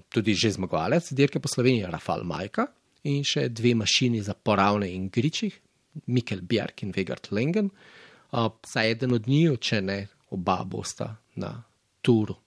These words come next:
v tej osmerici U A E-ja. A, ko sem prej tu omenil rekorde, tedaj Pogačar je v nedeljo zaključil višinske priprave v Livignu,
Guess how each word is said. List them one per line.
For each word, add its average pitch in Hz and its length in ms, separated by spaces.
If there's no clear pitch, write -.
v 95 240
tej - 240
osmerici 90 560
U 92 80
A 90 80
E-ja. - 180
A, 127 160
ko - 80
sem - 160
prej 165 160
tu 165 140
omenil 151 500
rekorde, 160 400
tedaj 120 300
Pogačar 113 580
je 110 160
v 127 80
nedeljo 117 320
zaključil 117 400
višinske 113 440
priprave 98 400
v 98 80
Livignu, 135 420